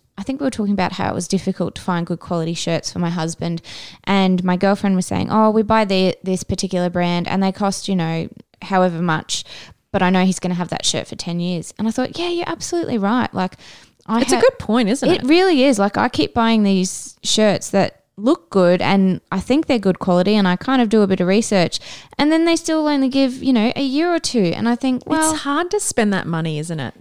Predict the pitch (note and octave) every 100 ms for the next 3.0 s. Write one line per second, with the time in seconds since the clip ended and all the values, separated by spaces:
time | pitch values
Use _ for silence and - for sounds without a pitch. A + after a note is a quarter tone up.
0 | - F4 F#4+ G#4+ E4 - B3+ - - -
1 | - D4 E4+ E4 G#3 G#3+ - F#3+ F#3 F#3+
2 | G3+ F#3+ - - A3 A#3 B3 A3 F#3+ F#3